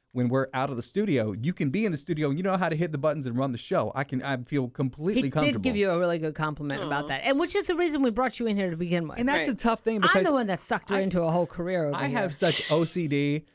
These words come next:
Speaker 1: when it comes to, like, being a perfectionist, but I, I know that if we're out somewhere,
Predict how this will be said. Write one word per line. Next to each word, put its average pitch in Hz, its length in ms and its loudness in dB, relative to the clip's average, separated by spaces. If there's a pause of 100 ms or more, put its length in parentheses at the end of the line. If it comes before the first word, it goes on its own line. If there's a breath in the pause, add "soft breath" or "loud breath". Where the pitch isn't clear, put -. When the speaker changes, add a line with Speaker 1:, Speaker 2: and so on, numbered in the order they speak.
(260 soft breath)
Speaker 1:
when 135 120 2
it 135 40 4
comes 139 300 -2
to, 123 180 0
like, 127 280 -2 (220)
being 139 160 2
a 127 60 2
perfectionist, 127 760 -2 (100)
but 196 160 2
I, 220 260 -2 (300)
I 202 240 0 (320)
know 160 540 2
that 160 100 0
if 151 140 0
we're 190 240 2
out 185 240 0
somewhere, 160 540 2